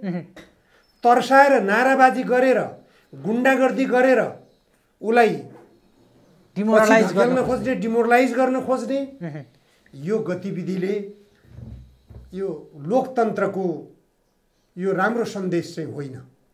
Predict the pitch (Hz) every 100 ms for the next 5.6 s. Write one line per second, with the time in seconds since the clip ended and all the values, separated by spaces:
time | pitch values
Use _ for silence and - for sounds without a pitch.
0 | _ _ _ 156 208 220 202 175 160 170
1 | 185 165 - 151 - 156 156 214 349 302
2 | 262 330 330 339 320 320 339 330 175 147
3 | 165 226 285 269 269 269 - 262 214 -
4 | - 240 254 254 240 226 165 214 - 233
5 | 240 226 233 226 240 240